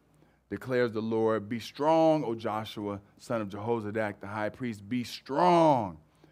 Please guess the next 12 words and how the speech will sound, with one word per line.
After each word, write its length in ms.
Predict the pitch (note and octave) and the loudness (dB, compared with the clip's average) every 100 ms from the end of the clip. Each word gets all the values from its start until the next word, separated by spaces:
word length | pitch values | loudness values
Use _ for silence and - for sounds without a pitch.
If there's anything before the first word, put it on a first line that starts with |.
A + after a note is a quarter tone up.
| _ _ _ - | _ _ _ -2
all 340 | A#2+ D3+ D#3 | 4 4 4
you 220 | D3+ C#3+ | 2 2
people 460 | C#3+ - C3 C3+ B2+ | 0 -2 -6 -4 -2
of 120 | A#2+ | -2
the 80 | B2 | -2
land,' 300 | A#2 A2+ G#2 | -2 -2 -2
declares 380 | G2+ - G#2+ G#2 | -4 -4 -4 -2
the 80 | G2+ | -6
Lord. 420 | G2+ F#2 E2 D2 _ _ _ _ _ _ G2+ | -4 -4 -6 -10 _ _ _ _ _ _ 0
'Work, 440 | B2 A#2 - - _ - _ _ _ _ _ _ _ - | 4 4 0 -16 _ -20 _ _ _ _ _ _ _ 2
for 260 | A#2 G2+ - | 4 4 0
I 720 | A2 C#3 D#3+ D#3+ E3+ F3 F3 | 0 4 6 6 4 2 -2